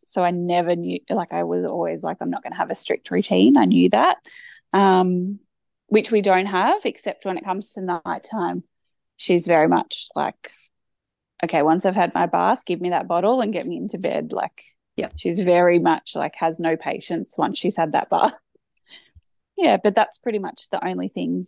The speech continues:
Speaker 1: I guess we have a ritual for the day, like, things happen in the same order and
Speaker 2: Mm-hmm.
Speaker 1: sequence, but it's not time. Yeah.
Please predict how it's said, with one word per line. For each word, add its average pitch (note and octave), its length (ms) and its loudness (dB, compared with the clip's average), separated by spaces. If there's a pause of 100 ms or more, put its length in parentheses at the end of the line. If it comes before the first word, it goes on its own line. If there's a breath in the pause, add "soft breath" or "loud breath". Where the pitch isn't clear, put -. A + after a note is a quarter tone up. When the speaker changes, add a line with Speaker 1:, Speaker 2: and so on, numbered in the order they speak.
(120)
Speaker 1:
I G3+ 80 4
guess A#3 160 2
we B3 80 6
have G#3 140 4
a F3 80 0
ritual A#3+ 500 -2
for B3 140 -2
the A#3 100 -2
day, B3 340 0
like, G3+ 220 -4 (500)
things F#3+ 240 -6
happen F#3+ 380 -4
in F#3+ 100 -2
the F#3+ 100 -2
same F#3+ 480 -4 (420)
order A#3 280 2 (160)
and A3 180 -6
Speaker 2:
Mm-hmm. - 180 -4
Speaker 1:
sequence, - 460 -4
but - 200 -4 (240)
it's - 280 -8
not - 220 -6 (380)
time. D#3+ 540 -6 (640)
Yeah. - 360 -4